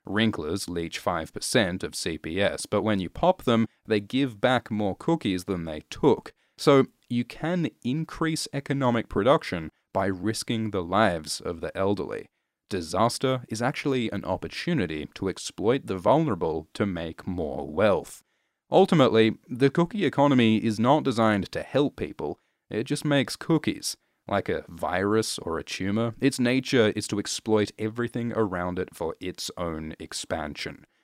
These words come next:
Grandmas, banks, temples, every part of life is perverted to serve the purpose of the economy. Nothing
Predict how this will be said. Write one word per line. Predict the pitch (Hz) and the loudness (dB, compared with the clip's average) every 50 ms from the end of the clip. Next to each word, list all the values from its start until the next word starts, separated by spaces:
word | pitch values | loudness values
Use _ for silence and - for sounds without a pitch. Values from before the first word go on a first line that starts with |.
| _ _ _ - 110 | _ _ _ -16 -8
Grandmas, | - 101 87 90 98 95 101 104 98 104 101 104 101 - - | -6 -2 0 0 2 2 4 4 4 2 2 0 -2 -4 -8
banks, | - - 85 90 98 101 101 - - - - - | -6 -6 -4 -4 -2 -4 -4 -6 -6 -10 -10 -10
temples, | - - 110 104 104 104 - 110 110 107 107 104 - - - | -10 -6 -4 -2 -2 -2 0 0 0 0 -2 -4 -6 -4 0
every | 123 139 147 147 160 151 | 2 2 4 6 6 4
part | 151 - - 127 123 127 120 - | 4 2 2 4 4 4 4 2
of | 117 101 - | 0 -2 2
life | 101 110 110 107 101 92 - - | 4 4 6 6 4 2 -2 -8
is | - 90 - | -10 -10 -10
perverted | - - - 90 80 80 82 92 95 98 90 - - - - - - - - | -8 -6 -6 -6 -6 -4 0 2 2 2 2 -2 -6 -10 -12 -16 -14 -10 -8
to | 87 - | -8 -6
serve | - - - 95 107 110 110 95 92 | -6 -4 -2 0 0 0 0 0 -2
the | 107 104 | -4 -4
purpose | _ - - 101 85 78 - 82 80 78 - - - - | _ -4 -2 -2 -2 -2 -2 -4 -4 -4 -6 -8 -6 -4
of | 85 85 78 76 76 76 - - | -2 -2 -2 -4 -6 -10 -14 -14
the | 87 85 73 82 78 76 | -14 -10 -8 -8 -6 -6
economy. | 71 - - - 82 82 73 - - - - - _ _ _ _ _ - | -8 -6 -4 -4 -4 -4 -4 -8 -12 -14 -16 -18 _ _ _ _ _ -4
Nothing | 101 107 113 117 113 - - 107 87 78 76 76 | 0 2 4 4 4 4 2 0 0 0 -6 -8